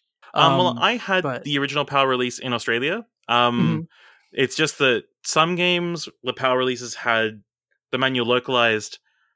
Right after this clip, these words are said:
Speaker 1: for each region. Um,
Speaker 2: Okay,
Speaker 1: in
Speaker 2: yeah.
Speaker 1: there's one manual, and in some cases, only the localized version for a single region was in the manual. So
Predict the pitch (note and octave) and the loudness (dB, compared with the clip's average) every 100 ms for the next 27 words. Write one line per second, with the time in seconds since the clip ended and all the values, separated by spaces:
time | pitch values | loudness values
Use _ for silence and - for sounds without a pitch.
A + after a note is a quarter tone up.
0 | _ - D3 C3 C3+ - A#2 A#2+ A3 - | _ 0 2 4 0 -2 -4 -4 -8 -10
1 | _ _ _ _ _ _ _ _ B2+ B2+ | _ _ _ _ _ _ _ _ 2 4
2 | B2+ - D3+ D#3 D#3+ D3 C3 C3 _ A2+ | 4 2 0 0 0 0 -2 -6 _ -10
3 | A2+ B2 C#3+ C3+ G#2 G2 G2 F#2+ - A2 | -4 0 2 2 -2 -4 -6 -6 -6 -6
4 | A2 - C#3 C3+ B2+ A2 - G#2+ G2 _ | -4 -4 -4 -4 -6 -6 -6 -8 -12 _
5 | _ _ _ _ C3 C3+ C3 B2 A#2+ A2+ | _ _ _ _ 0 0 0 0 0 -2
6 | G2+ - A2 A2+ A2+ B2 A2 G#2+ A2 G#2+ | -4 -2 0 0 0 0 2 2 -2 -2
7 | G#2 - G2 F#2 C#3+ A#2 G#2 G2+ F#2+ F#2+ | -4 -6 -6 -4 -4 -2 -2 -4 -6 -10
8 | F#2 F#2 F2 F2 F2 - G#2+ - - G#2+ | -10 -10 -10 -12 -12 -16 -18 -10 -4 0
9 | G2 F#2 | 0 -4